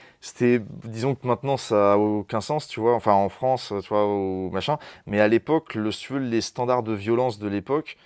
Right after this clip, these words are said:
c'était pas v-, du tout les mêmes, quoi, tu vois. Euh, tu vois, les... parce que, je sais pas, t'as, t'as, t'as piqué du pain, euh, euh, en fait, euh, on te, euh, on te met au, ah, je sais plus comment ça s'appelle, mais, euh,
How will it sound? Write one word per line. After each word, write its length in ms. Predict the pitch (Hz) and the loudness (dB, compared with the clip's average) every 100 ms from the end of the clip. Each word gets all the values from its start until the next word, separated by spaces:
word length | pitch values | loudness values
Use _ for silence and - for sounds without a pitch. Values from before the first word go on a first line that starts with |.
| _ _ | _ _
c'était 220 | - - 117 | -14 -8 0
pas 200 | 123 113 | 2 2
v-, 60 | 95 90 85 | -2 -12 -12
du 140 | 101 | -14
tout 100 | - | -2
les 80 | 120 | -2
mêmes, 220 | 110 101 | 0 -4
quoi, 120 | 95 | -6
tu 100 | 87 92 | -8 -6
vois. 160 | 80 _ _ _ _ _ - 92 | -8 _ _ _ _ _ -10 -4
Euh, 720 | 92 92 92 92 92 92 95 | 0 2 2 2 2 2 0
tu 100 | - | 2
vois, 100 | 123 | 2
les... 460 | 120 117 117 113 107 - | 4 4 4 4 2 -2
parce 160 | 110 104 | -6 -6
que, 160 | - 120 | -4 -6
je 80 | |
sais 80 | - | -6
pas, 180 | - 113 | -2 -2
t'as, 460 | - 98 98 95 92 | 0 0 2 2 0
t'as, 400 | 98 98 98 95 | 0 0 0 0
t'as 160 | 98 | -4
piqué 320 | - 104 113 | -8 -10 -8
du 160 | 104 104 | -8 -8
pain, 160 | - 113 | -10 -8
euh, 520 | 113 110 101 92 92 - - _ - | -6 -4 -4 -4 -4 -10 -20 _ -4
euh, 180 | 92 95 | 0 0
en 80 | 95 | -2
fait, 380 | - 107 - | -4 -4 -2
euh, 100 | 95 | -4
on 120 | 92 92 | -4 -6
te, 180 | - | -8
euh, 580 | 95 95 92 92 92 92 87 | -4 -2 -2 -2 -4 -6 -8
on 80 | 90 | -10
te 120 | - | -10
met 140 | 101 101 | -6 -4
au, 400 | 98 92 92 - | -2 -2 -2 -4
ah, 60 | 87 | -10
je 60 | |
sais 40 | - | -18
plus 120 | - | -18
comment 120 | 98 | -18
ça 100 | - | -16
s'appelle, 220 | 92 104 | -10 -8
mais, 160 | 98 92 | -6 -6
euh, 200 | 90 | -6